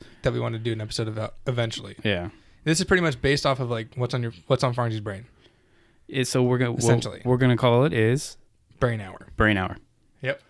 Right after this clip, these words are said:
Speaker 2: So I, I, I like that. I like that name. Um,
Speaker 1: And real fast, before we get into this, Wayne's pretty much gonna be a regular now.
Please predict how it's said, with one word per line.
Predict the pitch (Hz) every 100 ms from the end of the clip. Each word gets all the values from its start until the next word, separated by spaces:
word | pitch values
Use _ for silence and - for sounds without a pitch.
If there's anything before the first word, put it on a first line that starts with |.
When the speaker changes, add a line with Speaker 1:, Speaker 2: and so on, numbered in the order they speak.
| _ _ _ _ _ _ _ _
Speaker 2:
So | - 107
I, | 110
I, | 131 123
I | 120
like | 113 110
that. | 107 107
I | 104
like | 101 104
that | 101
name. | 98 98 -
Um, | 110 101 98 - - - _ _ -
Speaker 1:
And | 160
real | 180
fast, | 160 131
before | 131 151
we | 135
get | 127
into | 123
this, | 120 113 - _
Wayne's | 127 143 156
pretty | - 156 131
much | 120
gonna | - 123
be | 113
a |
regular | 110 110 107 104
now. | 98